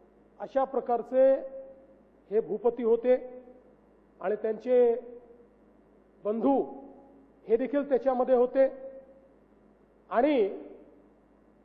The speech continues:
मग हळूहळू मगाशी ज्याचा उल्लेख झाला,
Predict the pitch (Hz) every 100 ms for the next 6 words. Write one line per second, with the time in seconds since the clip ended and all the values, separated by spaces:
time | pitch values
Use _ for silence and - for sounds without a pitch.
0 | _ _ 170 269 220 247 254 285 285 269
1 | - - - - - 208 247 240 269 247
2 | 277 233 233 277 - 240 214